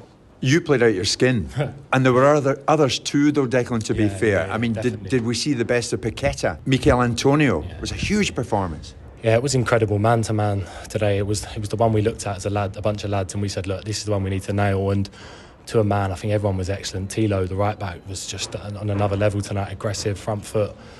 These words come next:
Speaker 2: Like you said, Paqueta as well. Um, he's really finding his feet now. So, look, good times are, are back on their way, and obviously we've got a good semi-final to look forward to. So there's a lot of positive things now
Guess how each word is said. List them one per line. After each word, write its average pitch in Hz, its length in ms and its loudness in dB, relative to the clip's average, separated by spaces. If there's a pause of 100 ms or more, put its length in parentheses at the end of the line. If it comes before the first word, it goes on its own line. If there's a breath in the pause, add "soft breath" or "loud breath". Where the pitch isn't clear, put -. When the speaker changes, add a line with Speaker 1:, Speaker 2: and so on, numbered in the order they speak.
(400 loud breath)
Speaker 2:
Like 92 80 -6
you 95 80 -8
said, 101 220 0
Paqueta 104 400 -4
as 98 120 -6
well. 101 520 0
Um, 104 260 0
he's 98 140 -2
really 101 180 0
finding 98 320 -2
his 92 140 -6
feet 104 240 -4
now. 98 160 0
So, 101 320 0 (640 loud breath)
look, 98 220 -4
good 110 120 -2
times 107 360 0
are, 101 260 0
are 101 60 -6
back 104 260 -4
on 104 60 0
their 104 100 0
way, 104 180 2
and 107 120 2
obviously 104 260 -4
we've 104 80 -2
got 104 160 0
a 104 40 -2
good 107 140 0
semi-final 110 540 2
to 110 120 -4
look 110 120 -4
forward 110 300 0
to. 110 180 -2
So 110 240 2
there's 107 240 -6
a 113 40 0
lot 117 100 0
of 107 60 -10
positive 110 280 0
things 107 300 -2
now 101 200 -2